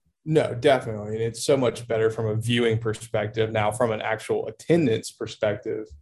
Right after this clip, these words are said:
obviously that's not as near as fun, but I love just waking up and, uh, just rolling out of bed, eleven o'clock, catching, like, the picks on game day and then just getting into it. Plus, you just have so much time for the rest of the weekend, do whatever you want. So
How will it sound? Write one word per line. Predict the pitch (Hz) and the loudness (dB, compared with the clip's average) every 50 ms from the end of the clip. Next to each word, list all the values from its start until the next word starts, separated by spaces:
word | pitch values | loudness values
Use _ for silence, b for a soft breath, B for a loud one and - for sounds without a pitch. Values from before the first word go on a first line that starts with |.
| _ _ _ _ _ _ _ _ _ - | _ _ _ _ _ _ _ _ _ -2
obviously | 113 113 110 110 107 107 117 113 | -2 0 0 0 0 0 0 0
that's | 104 110 107 104 104 - | 2 2 0 0 -2 -4
not | 110 101 101 104 | -6 -6 -6 -6
as | 107 110 | -8 -6
near | 117 117 120 113 107 107 | -2 0 2 2 2 2
as | 104 - | 0 -4
fun, | - 110 104 101 101 104 107 | -6 -6 -6 -6 -6 -8 -4
but | 104 117 110 113 - | -2 -2 -2 0 2
I | 123 139 | 2 2
love | 135 120 117 117 117 110 - | 2 4 4 4 4 4 2
just | 107 107 - - - | -4 -12 -12 -8 -4
waking | 117 110 107 - 113 107 | -2 -2 -2 -2 -4 -4
up | 107 107 110 110 - _ _ _ _ _ _ _ _ _ - | -2 -2 -4 -4 -6 _ _ _ _ _ _ _ _ _ -10
and, | 113 110 107 | -8 -6 -4
uh, | 107 107 107 104 101 98 98 98 - - _ _ _ - | -4 -4 -4 -4 -6 -6 -6 -8 -10 -12 _ _ _ -6
just | 127 135 117 - - - - _ _ | -4 -4 -4 -4 -6 -12 -18 _ _
rolling | 139 123 123 120 117 117 117 113 | -8 -4 0 2 4 4 4 2
out | 110 107 110 | 2 0 -2
of | 110 110 | -4 -4
bed, | 110 107 107 110 110 110 107 107 - - | -4 -4 -2 -2 -2 -2 -2 -4 -4 -2
eleven | 120 113 110 113 113 113 | 0 0 0 0 -2 -4
o'clock, | 107 - 117 107 107 107 107 - - | -4 -2 0 0 0 -2 -4 -4 -2
catching, | - 123 113 - 123 117 | -2 0 0 0 0 0
like, | 110 110 107 107 - | 0 0 -2 -2 -4
the | - 110 104 - _ _ _ | -4 -6 -6 -8 _ _ _
picks | - - 147 131 - - | 4 4 6 6 6 4
on | 127 113 113 | 2 2 2
game | 113 113 110 110 113 113 113 | 2 2 2 2 2 0 0
day | 113 110 110 110 113 113 | 2 2 4 4 4 4
and | 110 110 | 2 -2
then | 110 110 110 110 110 | -6 -6 -8 -10 -10
just | 110 110 110 - | -10 -10 -8 -4
getting | - 127 113 110 110 110 | -2 -2 -2 -2 -4 -6
into | 107 110 - 110 110 107 | -6 -4 -4 -2 -2 -2
it. | 110 - - _ _ _ _ _ _ _ _ _ | -4 -6 -8 _ _ _ _ _ _ _ _ _
Plus, | _ 185 156 - - | _ 2 2 2 0
you | 113 | 0
just | 110 110 107 - | 0 0 0 0
have | 117 113 | -2 -2
so | - - 123 117 | 2 2 2 4
much | 113 107 107 - - | 4 2 0 0 -2
time | 117 107 107 107 104 | 0 0 0 0 -2
for | 104 - | -2 -2
the | 110 | -2
rest | 110 110 107 101 - | -2 -2 -2 -4 -4
of | - 107 | -6 -6
the | 107 | -6
weekend, | 107 104 101 107 107 107 101 | -6 -6 -4 -4 -4 -4 -4
do | 110 | -4
whatever | 110 110 107 104 110 | -2 -2 -4 -4 -6
you | 107 107 | -10 -10
want. | 107 107 104 107 110 110 | -8 -8 -8 -8 -10 -12
So | - - 113 113 110 110 - | -10 -10 -10 -10 -10 -10 -12